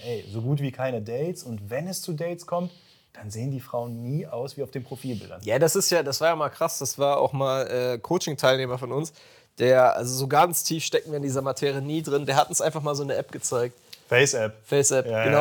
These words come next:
Speaker 1: ja.
Speaker 2: Also wir wussten ja, wie dein Real-Life aussieht, so, dann hat er einfach so sein, äh, so, so, so sein, diese Face-App genutzt und auf
Speaker 1: Ja.
Speaker 2: einmal Topmodel. Und
Speaker 1: Ja,
Speaker 2: auf
Speaker 1: die
Speaker 2: einmal, äh,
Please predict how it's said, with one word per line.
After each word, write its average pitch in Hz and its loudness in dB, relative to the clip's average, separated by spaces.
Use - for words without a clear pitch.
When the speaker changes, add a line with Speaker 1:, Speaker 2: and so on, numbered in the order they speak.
Speaker 1:
ja. 139 -4
Speaker 2:
Also 147 2
wir 135 0
wussten 180 4
ja, 160 4
wie 147 -2
dein 151 2
Real-Life 165 2
aussieht, 139 0
so, 143 2
dann 127 0
hat 156 2
er 156 4
einfach 156 -2
so 151 0
sein, 143 0
äh, 139 -2
so, 135 -6
so, 131 -4
so 131 -8
sein, 127 0
diese 131 -6
Face-App 180 4
genutzt 180 2
und 175 -2
auf 143 -2
Speaker 1:
Ja. 120 2
Speaker 2:
einmal 185 0
Topmodel. 127 -8
Und 117 -2
Speaker 1:
Ja, 120 6
Speaker 2:
auf 123 6
Speaker 1:
die - 2
Speaker 2:
einmal, 185 4
äh, 180 2